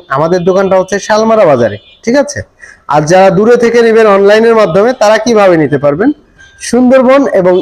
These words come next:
এসএ পরিবহন কোরিয়ারের মাধ্যমে সারা বাংলাদেশ নিতে পারবেন ইনশাল্লাহ, যে কোনো জেলায় নিতে পারবেন, যে কোনো থানায় নিতে পারবেন ইনশাল্লাহ। তো যাই হোক,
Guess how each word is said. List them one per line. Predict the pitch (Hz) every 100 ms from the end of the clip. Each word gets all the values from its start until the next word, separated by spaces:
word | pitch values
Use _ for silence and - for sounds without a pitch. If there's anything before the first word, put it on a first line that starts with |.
| 185
এসএ | 196 196 240
পরিবহন | 233 226 208 208
কোরিয়ারের | 208 165 170 170 190
মাধ্যমে | 185 180 220 269 294
সারা | - 240 233
বাংলাদেশ | 196 196 214 233 226 -
নিতে | 160 143
পারবেন | 135 123 120
ইনশাল্লাহ, | 110 - 110 101 101 _ _ _ - - 143
যে | 208
কোনো | 233 240 233
জেলায় | 185 208 214 226
নিতে | 214 143
পারবেন, | 117 107 101 - _ 127
যে | 165
কোনো | 185 220 220
থানায় | - 160 185 208
নিতে | 202 175
পারবেন | 147 127 123
ইনশাল্লাহ। | 117 - 104 104 - - _ _ _ _ _ _
তো | 170
যাই | 165 226
হোক, | 233 285 285